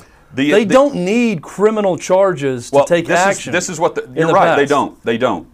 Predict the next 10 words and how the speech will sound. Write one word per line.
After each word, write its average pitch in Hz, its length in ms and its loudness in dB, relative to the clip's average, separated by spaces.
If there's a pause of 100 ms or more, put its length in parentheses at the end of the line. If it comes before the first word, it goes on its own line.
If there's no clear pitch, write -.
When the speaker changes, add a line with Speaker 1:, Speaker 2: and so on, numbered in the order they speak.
(160)
Speaker 1:
But 127 280 -4 (500)
to, 165 340 -10 (1040)
I 143 140 2
don't, 170 420 -2 (1000)
I, 139 260 -2
I 139 60 -2
hesitate 185 500 -4
to 143 80 -8
say 139 380 -2
that 120 340 -2